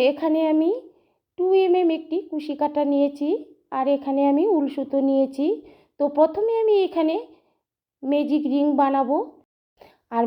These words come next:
ম্যাজিক রিং থেকে আমি এখানে বারোটি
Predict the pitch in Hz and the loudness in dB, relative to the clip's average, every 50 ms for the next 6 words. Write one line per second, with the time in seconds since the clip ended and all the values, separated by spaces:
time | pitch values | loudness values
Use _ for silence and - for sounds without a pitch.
0 | 233 240 247 254 269 247 330 381 381 - 392 370 381 381 370 359 - - 294 294 | 2 2 2 2 2 0 0 -2 0 0 -2 0 0 0 -2 -2 -4 -4 -6 -2
1 | 294 285 277 269 262 262 277 330 - - - - _ _ _ _ _ - 262 262 | 0 2 2 2 2 0 0 -2 -4 -8 -12 -20 _ _ _ _ _ -12 -10 -6
2 | - 277 262 262 285 370 494 - - _ _ _ - 269 269 254 247 247 269 262 | -4 -2 -2 -2 -2 -4 -6 -10 -18 _ _ _ -4 0 2 2 2 2 0 -2
3 | - 277 | -2 -2